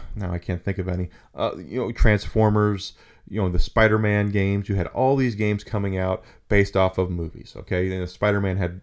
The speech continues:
other stuff too, but, but the movie games. They have all these games that are coming out based off of movies, and it was very common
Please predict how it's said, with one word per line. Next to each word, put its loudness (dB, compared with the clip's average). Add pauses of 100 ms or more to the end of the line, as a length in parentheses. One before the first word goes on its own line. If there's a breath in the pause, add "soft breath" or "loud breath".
(140)
other -2
stuff -4
too, -6
but, -4
but -4
the -4
movie 0
games. -12 (380 soft breath)
They -2
have 4
all 4
these 0
games 0
that -4
are -2
coming -2
out -4
based -2
off -6
of -4
movies, -2
and -6
it -8
was -6
very 0
common -2